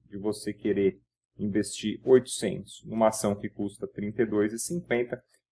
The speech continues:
então você deveria comprar vinte e quatro ações e é possível você operar pequenas quantidades na bolsa de valores através do mercado fracionário, tá certo? Você vai, é, é,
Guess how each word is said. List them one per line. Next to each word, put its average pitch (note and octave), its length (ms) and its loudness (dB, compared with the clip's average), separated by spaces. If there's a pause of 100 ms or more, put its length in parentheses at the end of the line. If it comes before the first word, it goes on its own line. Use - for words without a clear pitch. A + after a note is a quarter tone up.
então A2 280 2
você G#2+ 520 4
deveria G#2 680 4
comprar G#2 540 4
vinte G2+ 220 -4
e - 40 -20
quatro G2+ 320 6
ações G#2+ 640 0
e A#2 140 4
é B2+ 80 8
possível A2+ 640 -4
você G#2 320 -4
operar G#2 500 6 (480)
pequenas E3 640 4
quantidades G#2+ 600 8
na G#2+ 160 6
bolsa G2 340 0
de A#2 140 -4
valores A2+ 600 4
através G#2 640 6
do G#2+ 140 -4
mercado G#2 560 6 (180)
fracionário, A2+ 840 4 (100)
tá - 80 -8
certo? C3+ 420 10
Você G#2 240 2
vai, G#2+ 240 10 (400)
é, G2 220 2
é, - 420 -10